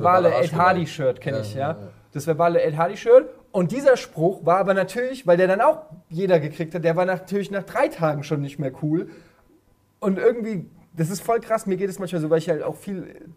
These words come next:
Speaker 2: Twitter lese und auch Facebook und so, ähm,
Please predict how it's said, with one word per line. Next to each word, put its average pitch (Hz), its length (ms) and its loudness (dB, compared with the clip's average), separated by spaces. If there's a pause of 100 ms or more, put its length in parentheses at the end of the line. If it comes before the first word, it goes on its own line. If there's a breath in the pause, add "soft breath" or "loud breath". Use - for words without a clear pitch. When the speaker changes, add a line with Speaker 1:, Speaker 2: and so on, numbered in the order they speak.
(180)
Speaker 2:
Twitter 185 300 -2
lese 165 480 0
und 135 180 -8
auch 131 140 -6
Facebook 170 440 -6
und 143 140 -10
so, 147 180 -6 (380 loud breath)
ähm, 147 360 -4